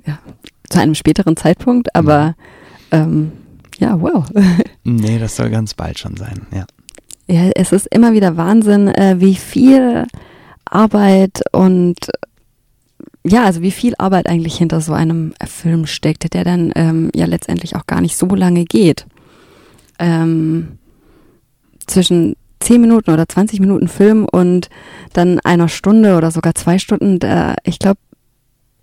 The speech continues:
Speaker 1: so viel Unterschied gibt's in dem Aufwand gar nicht mehr, oder? Das ist, der Aufwand ist immer derselbe.
Speaker 2: Genau, also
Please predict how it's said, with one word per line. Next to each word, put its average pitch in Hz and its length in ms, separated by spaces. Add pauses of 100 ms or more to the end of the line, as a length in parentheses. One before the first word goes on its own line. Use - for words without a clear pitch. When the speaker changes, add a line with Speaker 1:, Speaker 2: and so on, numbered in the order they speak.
Speaker 1:
so 185 280
viel 240 180
Unterschied 233 460
gibt's - 200
in 190 120
dem 180 140
Aufwand 151 440
gar 135 160
nicht 151 180
mehr, 147 320
oder? 220 280 (600)
Das 175 120
ist, 180 200
der - 120
Aufwand 247 280
ist 233 120
immer 226 300 (180)
derselbe. 180 580 (580)
Speaker 2:
Genau, 117 340
also 104 380